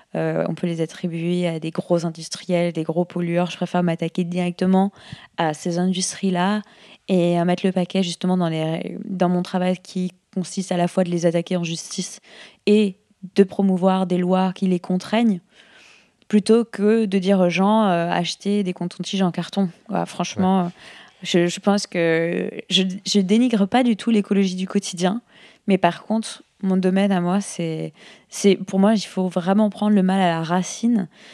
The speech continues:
Speaker 1: Et, euh, quand j'entends qu'on va interdire les gobelets en plastique en deux mille quarante, euh, ça me donne des frissons, quoi, parce que <laughs> justement, c'est en, en, ça, c'est typiquement le genre de résultat qu'on a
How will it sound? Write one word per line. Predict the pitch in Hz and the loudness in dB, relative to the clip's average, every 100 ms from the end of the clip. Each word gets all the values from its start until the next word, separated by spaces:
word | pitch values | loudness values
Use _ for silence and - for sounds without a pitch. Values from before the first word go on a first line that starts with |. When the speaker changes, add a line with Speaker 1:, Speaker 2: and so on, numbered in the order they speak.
| - - | -20 -4
Speaker 1:
Et, | 185 175 | 2 4
euh, | 175 170 | 4 0
quand | - 190 | 0 -2
j'entends | 180 180 - 202 196 190 | 0 -2 0 2 4 2
qu'on | 185 175 | 2 0
va | 175 180 | 2 0
interdire | 175 175 180 175 196 | 0 -2 -2 0 0
les | 175 | 0
gobelets | 180 175 180 | -2 0 0
en | |
plastique | 170 165 - 202 180 | -2 -6 -4 -4 -2
en | 170 | 0
deux | 180 | 0
mille | 170 175 | -2 -2
quarante, | 175 160 202 208 _ - - _ _ - | -2 2 0 0 _ -20 -20 _ _ 0
euh, | 165 160 165 | 2 2 -2
ça | 156 175 | -2 -2
me | 170 | 0
donne | 175 175 | 0 0
des | 170 | -2
frissons, | - 180 214 | -2 0 0
quoi, | 202 170 | 2 -2
parce | - - | -4 -10
que | - 156 160 - - - 208 | -6 -4 -4 -6 -8 -6 -6
<laughs> | - - - - | -6 -12 -12 -10
justement, | - 185 185 196 220 180 _ - - | -2 2 4 4 2 0 _ -20 -12
c'est | - 185 | 0 2
en, | 180 190 - | 2 -2 -2
en, | 185 180 196 | -2 -2 -6
ça, | - 220 226 | -2 -2 -2
c'est | - 190 185 _ | -4 -4 -4 _
typiquement | - 220 208 - 220 220 | -6 -4 -6 -2 0 2
le | 202 | 2
genre | 180 202 | 2 0
de | 185 | -2
résultat | 180 185 175 - 208 | -2 -2 -4 -4 -4
qu'on | 190 185 | 0 2
a | 185 | 2